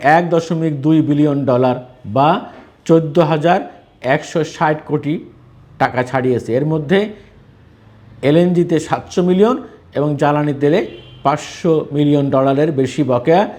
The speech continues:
বিপুল এই বকেয়া পরিশোধে সরবরাহকারীদের কাছ থেকে বেশ চাপে আছে সরকারের জ্বালানি বিভাগ। এতে মতো একটা সেক্টর বললাম, এই সেক্টরে কিন্তু লুটপাট কম হয় নাই। কুয়েত টেন্ডারের নামে কুয়েত দুর্নীতি করা হয়েছে,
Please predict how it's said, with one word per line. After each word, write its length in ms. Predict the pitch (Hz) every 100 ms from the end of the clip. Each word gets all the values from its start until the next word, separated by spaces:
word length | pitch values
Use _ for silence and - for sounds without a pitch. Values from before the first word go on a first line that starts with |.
| - - _ -
বিপুল 340 | 175 247 233
এই 100 | 208
বকেয়া 400 | 175 170 170 170
পরিশোধে 500 | 165 160 175 175 170
সরবরাহকারীদের 840 | 160 147 143 151 156 147 147 143
কাছ 260 | 135 127 -
থেকে 320 | 175 185 226 - - _ _ -
বেশ 360 | 101 156 - - -
চাপে 320 | 147 135 139
আছে 340 | 131 - 220 - - -
সরকারের 580 | - 135 - 147 269 - - -
জ্বালানি 380 | 110 120 120 117
বিভাগ। 320 | 101 90 87 - - _ _ _
এতে 140 | 113 156
মতো 220 | 160 165
একটা 280 | 139 143 143
সেক্টর 360 | - 156 156
বললাম, 360 | 117 95 90 90 - - - _ - _ - -
এই 200 | 147 202
সেক্টরে 420 | - 202 214 214
কিন্তু 220 | 202 208
লুটপাট 460 | 190 202 - 196 -
কম 160 | 196 170
হয় 180 | 160
নাই। 200 | 151 104 - - _ _ _ _ -
কুয়েত 280 | 220 220
টেন্ডারের 460 | 208 202 190 190 190
নামে 240 | 180 180
কুয়েত 320 | 175 - 269 214
দুর্নীতি 420 | 220 214 196 185
করা 180 | 160 127
হয়েছে, 380 | 113 - 82